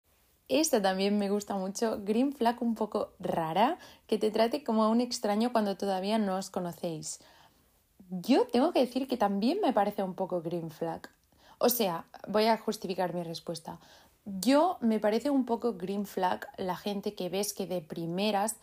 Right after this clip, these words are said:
se toman su tiempo para ver cuál es la energía, cuál es el mood, antes de completamente, em, pues tratarte con eso, con unas confianzas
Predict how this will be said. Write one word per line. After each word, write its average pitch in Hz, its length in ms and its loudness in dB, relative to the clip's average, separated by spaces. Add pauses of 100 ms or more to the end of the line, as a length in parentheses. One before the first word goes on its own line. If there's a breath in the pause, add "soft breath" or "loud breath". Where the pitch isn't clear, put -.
(140)
se - 220 -6
toman 233 380 4
su 214 160 -6
tiempo 202 440 -2
para 175 340 2 (540 soft breath)
ver 185 520 0 (100)
cuál 220 320 6
es 214 120 4
la 214 100 2
energía, 208 600 -2
cuál 190 200 0
es 202 120 -4
el 196 160 -2
mood, 202 460 0
antes 190 480 -2
de 196 320 -2 (560 loud breath)
completamente, 226 1200 4
em, 185 680 -4 (340)
pues 190 180 -4
tratarte 180 460 2
con 175 100 -2
eso, 175 200 -2
con 175 100 0
unas 196 240 -2
confianzas 196 1040 0